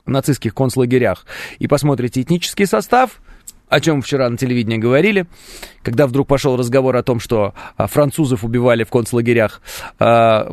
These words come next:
французы, которые были убиты в концлагерях, были евреями французскими, для понимания. И если вы посмотрите этнический состав людей, убитых в концлагерях,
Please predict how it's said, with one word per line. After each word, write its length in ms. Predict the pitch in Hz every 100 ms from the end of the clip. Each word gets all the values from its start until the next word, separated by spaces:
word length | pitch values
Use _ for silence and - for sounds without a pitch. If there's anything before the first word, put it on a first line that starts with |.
| -
французы, 480 | 160 170 208 143
которые 320 | 135 139 139 131
были 160 | 135
убиты 300 | 131 127 127
в 60 | -
концлагерях, 680 | 127 - 123 127 120 104
были 180 | 113 123
евреями 600 | 110 143 127 107 127 190 214 - _
французскими, 760 | - 139 156 143 - 127 117 _ _ _ _ _ _ _ _ _ _ _
для 120 | 107 110
понимания. 540 | 113 107 101 90 104 - - - -
И 60 | -
если 260 | 202 247 247
вы 80 |
посмотрите 560 | 233 214 226 196 170 175
этнический 400 | 170 190 - -
состав 460 | 143 160 170 131 -
людей, 300 | 143 143 135
убитых 380 | 127 147 - 113
в 40 |
концлагерях, 720 | 135 127 180 180 247 302 -